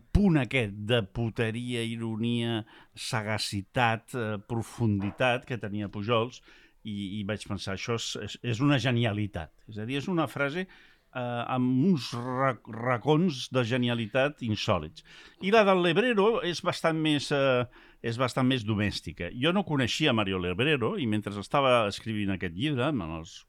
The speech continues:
quatre o, quatre, quatre anys i mig en què vaig escriure el llibre, el meu fill Joan, que té vint,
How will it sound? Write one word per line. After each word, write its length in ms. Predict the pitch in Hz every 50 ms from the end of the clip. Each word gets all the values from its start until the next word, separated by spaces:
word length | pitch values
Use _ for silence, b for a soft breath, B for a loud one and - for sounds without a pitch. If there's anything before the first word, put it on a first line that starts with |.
| _ _
quatre 300 | - 185 190 - - 87 82
o, 200 | 80 80 80 76 - -
quatre, 380 | - 110 95 - 78 82 87 80 76
quatre 240 | 117 131 123 123 117
anys 160 | 107 92 95
i 40 | 95
mig 220 | 92 104 95 -
en 120 | 98 95 87
què 100 | - 95
vaig 220 | 95 95 92 90 -
escriure 340 | 95 - - - 110 110 110
el 40 | 117
llibre, 300 | 131 139 131 131 156 202 - B B B B B B B B B
el 140 | - 113 113
meu 180 | 113 127 131
fill 280 | 113 - - 147 143 120
Joan, 460 | 107 139 156 190 190 185 214 247 240 -
que 140 | - - 82
té 220 | 80 - 92 90 87
vint, 220 | 87 90 85 80